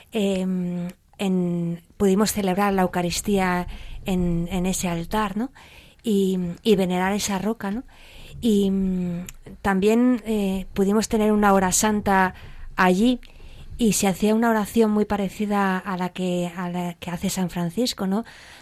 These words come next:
"Donde haya odio, ponga yo amor, donde haya, eh, tristeza, alegría", ¿no?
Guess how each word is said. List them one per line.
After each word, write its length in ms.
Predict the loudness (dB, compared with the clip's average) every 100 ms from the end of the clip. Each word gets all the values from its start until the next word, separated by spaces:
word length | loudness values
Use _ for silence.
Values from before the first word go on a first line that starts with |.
| 0
"Donde 320 | 2 4 4
haya 300 | 4 4 4
odio, 340 | 4 4 4 2
ponga 280 | 0 0 0
yo 140 | 0
amor, 360 | 2 2 2 0
donde 260 | -2 -2
haya, 460 | -2 0 0 0 -4 -12 -20 -20 -10
eh, 340 | -4 -2 -4 -6
tristeza, 580 | -4 -6 -2 -4 -2 -6
alegría", 520 | -4 -4 -2 0 0
¿no? 100 | -4